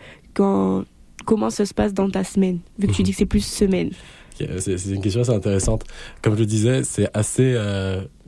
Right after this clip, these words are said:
Speaker 2: chaotique et mes tendances procrastinateurs font que je suis obligé de organiser ma journée en fonction des priorités. La chose la plus urgente, je la fais en premier. Ce qui veut dire que si là, il faut que, euh, je fasse des recherches pour l'activité de ce soir à la délègue, il faut que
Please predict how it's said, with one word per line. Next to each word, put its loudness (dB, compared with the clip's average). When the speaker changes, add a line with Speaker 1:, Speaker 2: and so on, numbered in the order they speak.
Speaker 2:
chaotique 0
et 0
mes 2
tendances 0
procrastinateurs 0
font -4
que 2
je -8
suis -6
obligé 2
de 0
organiser 4
ma 0
journée 4
en 4
fonction -2
des 4
priorités. 2
La -2
chose 0
la 0
plus -2
urgente, -2
je -2
la 0
fais -2
en -2
premier. 0
Ce -16
qui -6
veut 2
dire 2
que -8
si 2
là, 2
il -4
faut -4
que, -2
euh, 0
je -12
fasse 2
des 2
recherches 0
pour 0
l'activité -2
de 0
ce 0
soir 2
à 0
la -4
délègue, -2
il -10
faut -2
que -2